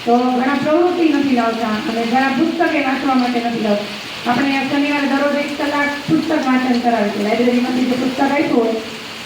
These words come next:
ઘરે તો લગભગ કોઈના છોકરાઓ નહીં વાંચતા હોય લાઇબ્રેરીનું પુસ્તક. એટલે અમે હવે એવું શરૂ કર્યું કે દરરોજ, દર શનિવારે એક કલાક વાંચવાનું. તો એમાં ઘણા ઘરે ભૂલીને આવે, પછી અહીંયા બેસી રહે, બીજાને શાળા કરે. તો તમારે શનિવારે યાદ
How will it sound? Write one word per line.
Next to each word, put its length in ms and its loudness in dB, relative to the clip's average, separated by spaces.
ઘરે 260 2
તો 120 0
લગભગ 420 2
કોઈના 260 2
છોકરાઓ 360 2
નહીં 180 2
વાંચતા 360 -4
હોય 200 -2
લાઇબ્રેરીનું 540 2
પુસ્તક. 840 -6
એટલે 160 2
અમે 100 4
હવે 260 2
એવું 180 4
શરૂ 300 0
કર્યું 160 2
કે 60 0
દરરોજ, 400 0
દર 340 0
શનિવારે 280 0
એક 220 0
કલાક 320 0
વાંચવાનું. 560 -2
તો 80 2
એમાં 220 2
ઘણા 360 0
ઘરે 220 2
ભૂલીને 360 2
આવે, 140 0
પછી 340 -2
અહીંયા 220 0
બેસી 380 0
રહે, 80 2
બીજાને 380 0
શાળા 400 0
કરે. 260 0
તો 100 2
તમારે 420 0
શનિવારે 640 0
યાદ 200 0